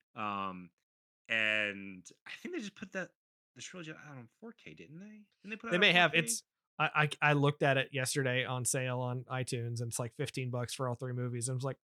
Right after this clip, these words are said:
Speaker 1: Gosh, I might, I might have to,
Speaker 2: might have to
Speaker 1: I
Speaker 2: do
Speaker 1: might have
Speaker 2: that.
Speaker 1: to do that. Because I, I do love those movies. I watched those a lot as a kid. I watched the last, like, more than anything, I remember watching the last fifteen minutes of Back to the Future two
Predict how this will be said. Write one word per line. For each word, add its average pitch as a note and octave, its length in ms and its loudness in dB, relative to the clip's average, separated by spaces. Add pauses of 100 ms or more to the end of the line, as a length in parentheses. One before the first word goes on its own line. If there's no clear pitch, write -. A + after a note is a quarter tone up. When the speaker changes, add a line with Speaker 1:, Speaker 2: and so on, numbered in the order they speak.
Speaker 1:
Gosh, - 680 -8
I E3 160 0
might, C#3 200 0 (100)
I C3 100 -4
might A#2+ 180 -4
have F#2+ 240 -12
to, F#2 160 -10
Speaker 2:
might C#3+ 280 -4
have - 220 -6
to D3 80 -14
Speaker 1:
I - 20 -12
Speaker 2:
do C3 60 -14
Speaker 1:
might F#2 100 -12
have F#2 60 -14
Speaker 2:
that. F2+ 180 -14
Speaker 1:
to - 100 -4
do - 60 -2
that. G2 240 -12 (680)
Because B2+ 320 0
I, D3+ 300 2
I D#3+ 140 0
do C#3+ 180 -2
love C3+ 160 2
those B2+ 180 -2
movies. B2 380 -2
I D3 120 2
watched D3 360 0
those B2+ 140 -8
a B2+ 40 -6
lot B2 140 0
as G#2+ 80 -8
a G#2 60 -14
kid. B2 300 -6 (360)
I F3+ 120 0
watched B3 320 -2
the F3+ 60 -10
last, D#3 460 -2 (220)
like, A#2 180 -10 (640)
more D#3 280 0
than E3 100 -4
anything, C3+ 420 -6 (800)
I B2+ 60 2
remember D#3 240 4
watching D3 260 0
the A#2 60 -4
last B2 280 0 (140)
fifteen D#3 600 -8
minutes A2 460 -10 (180)
of G#2+ 200 -12
Back G#2+ 160 -10
to - 80 -20
the G2+ 80 -18
Future G2 360 -14
two D#2 260 -14